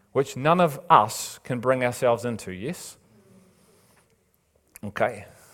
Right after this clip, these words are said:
Then we must receive the word of God. Not any word, but the word that's sharper than a double-edged sword,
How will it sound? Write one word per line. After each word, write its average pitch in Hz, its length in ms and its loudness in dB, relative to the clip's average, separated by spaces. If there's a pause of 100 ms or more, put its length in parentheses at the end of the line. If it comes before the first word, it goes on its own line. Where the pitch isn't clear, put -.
(300)
Then 180 160 6
we 196 100 6
must 165 340 2
receive 151 520 -2
the 131 100 0
word 131 320 0
of 110 80 -6
God. 113 380 2 (1000)
Not 165 200 10
any 214 220 6
word, 120 520 -4 (720)
but 120 400 6
the 139 100 6
word 143 680 2 (400)
that's 147 200 -2
sharper 156 640 4
than 147 220 0
a 139 40 0
double-edged 131 540 2
sword, 101 560 -8